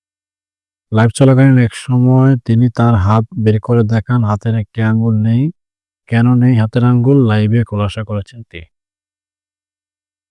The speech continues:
এর আগে ইলিয়াস হোসেন এক Facebook স্টে-, স্ট্যাটাসে এই সাক্ষাৎকারের ইঙ্গিত দিয়েছিলেন। তিনি লিখেছিলেন, "রোববার রাতে এগি-, ইতিহাসের সাক্ষী হতে যাচ্ছি, সারা জীবন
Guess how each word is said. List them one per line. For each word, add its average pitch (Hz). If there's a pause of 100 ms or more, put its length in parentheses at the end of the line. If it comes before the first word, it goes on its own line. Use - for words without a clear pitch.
(640)
এর 127
আগে 135
ইলিয়াস 135
হোসেন 135 (220)
এক 117
Facebook 120
স্টে-, 117
স্ট্যাটাসে 117
এই 113
সাক্ষাৎকারের 113
ইঙ্গিত 110
দিয়েছিলেন। 107
তিনি 113
লিখেছিলেন, 117
"রোববার 110
রাতে 110
এগি-, 107
ইতিহাসের 117
সাক্ষী -
হতে 110
যাচ্ছি, 113
সারা 104
জীবন 117